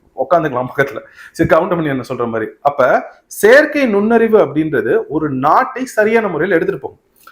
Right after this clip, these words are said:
இப்ப இதுல வ-, சில சிக்கல்கள் என்ன இருக்கு அப்படின்னா, நிறைய பேருக்கு வேலைகள் போகும். ஏன் அப்படின்னா, கோட் அடிக்கிற மென்பொறியாளர்கள்லாம் அந்த கோடெல்லாம் இதுவே அடிச்சு எல்லாம் டெஸ்டிங் எல்லாம் பண்ணி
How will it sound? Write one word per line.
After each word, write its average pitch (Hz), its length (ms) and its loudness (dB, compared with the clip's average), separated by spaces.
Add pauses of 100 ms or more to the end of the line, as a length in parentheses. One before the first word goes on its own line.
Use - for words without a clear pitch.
(140)
இப்ப - 140 0
இதுல 226 200 4
வ-, 175 320 2
சில 165 220 0
சிக்கல்கள் 226 420 2
என்ன 165 220 0
இருக்கு 147 200 -2
அப்படின்னா, 139 460 -2 (260)
நிறைய 196 360 4
பேருக்கு 170 240 -2
வேலைகள் 139 400 2
போகும். 110 340 -10
ஏன் 160 160 2
அப்படின்னா, 143 420 -2 (260)
கோட் 269 280 6
அடிக்கிற 151 280 0
மென்பொறியாளர்கள்லாம் 131 960 0
அந்த 151 280 0
கோடெல்லாம் 196 380 2
இதுவே 160 220 0
அடிச்சு 151 600 0
எல்லாம் 170 520 2
டெஸ்டிங் 143 500 -4
எல்லாம் 156 300 -2
பண்ணி 139 400 -8